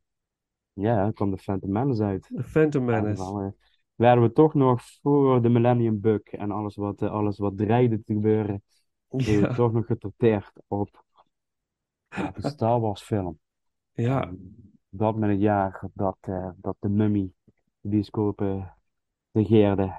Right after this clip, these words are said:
Speaker 1: en ook het jaar dat The Matrix, een totale andere science fiction film, eh, eh, ook de, de wereld veroverde. Dus dat was wel een hele...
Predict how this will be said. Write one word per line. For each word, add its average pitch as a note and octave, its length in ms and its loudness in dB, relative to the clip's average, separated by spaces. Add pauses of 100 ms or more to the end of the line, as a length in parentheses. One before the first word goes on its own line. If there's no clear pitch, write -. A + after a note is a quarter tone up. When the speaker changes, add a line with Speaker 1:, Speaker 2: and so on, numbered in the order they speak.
Speaker 1:
en G2+ 260 -4
ook G2+ 120 0
het G#2 100 -4
jaar G2+ 340 0
dat F#2+ 220 -6
The G#2 80 -2
Matrix, A2+ 680 0 (220)
een F#2+ 200 -12 (100)
totale B2+ 480 2
andere C#3+ 320 -2
science A2+ 340 -6
fiction G#2+ 280 -2
film, G2 440 0
eh, F#2 180 -4 (840)
eh, G2 280 -10
ook G#2+ 300 -6
de, G#2 280 0
de G#2 80 -2
wereld G2+ 320 4
veroverde. F2+ 520 -8
Dus A#2 180 -6
dat B2+ 120 -8
was D3 180 -6
wel B2+ 160 -2
een A#2+ 140 -2
hele... A2 680 -2